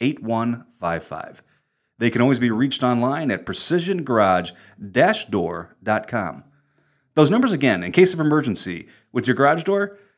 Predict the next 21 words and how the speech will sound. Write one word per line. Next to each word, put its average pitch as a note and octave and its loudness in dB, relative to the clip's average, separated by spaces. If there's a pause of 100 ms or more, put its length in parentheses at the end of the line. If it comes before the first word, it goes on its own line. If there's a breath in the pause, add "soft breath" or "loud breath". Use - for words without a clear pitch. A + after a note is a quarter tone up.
(160 soft breath)
Precision A#3+ 0
Door D3 4
Service - -4
at A2 -4
seven G#3+ 4
oh G#2 4
eight, - -8
four F#3 2
seven G3+ -2
four, D#2 -8 (220 soft breath)
six - -4
six - -4
five G2 0
seven - -8 (400)
or F#2+ -6
two B2+ 2
one C#3 6
nine, C#3 4
three B2+ 0
zero C#3 0
six, A2 -6